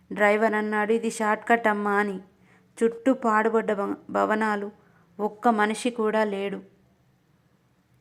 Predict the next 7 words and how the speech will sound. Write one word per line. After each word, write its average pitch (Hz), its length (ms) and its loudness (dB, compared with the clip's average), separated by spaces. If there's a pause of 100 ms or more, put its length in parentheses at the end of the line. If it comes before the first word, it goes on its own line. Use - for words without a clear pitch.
(340)
ఆటో 202 320 4
ఆగింది. 202 600 2 (640)
"అక్కడ 208 300 -2
దిగండి" 214 580 -2
అనన్నాడు. 202 600 -2 (880)
షీలా 220 400 -2
దిగింది. 214 560 -6